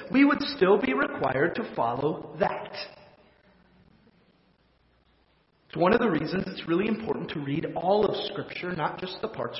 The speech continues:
we like. Now, in Matthew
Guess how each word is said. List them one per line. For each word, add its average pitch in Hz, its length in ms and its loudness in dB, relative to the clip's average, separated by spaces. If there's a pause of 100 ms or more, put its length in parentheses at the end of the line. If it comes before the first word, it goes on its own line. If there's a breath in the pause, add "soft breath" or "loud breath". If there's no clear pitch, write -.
(120)
we 185 40 -6
like. - 440 0 (4000 soft breath)
Now, 208 300 8
in 208 120 6
Matthew 226 380 6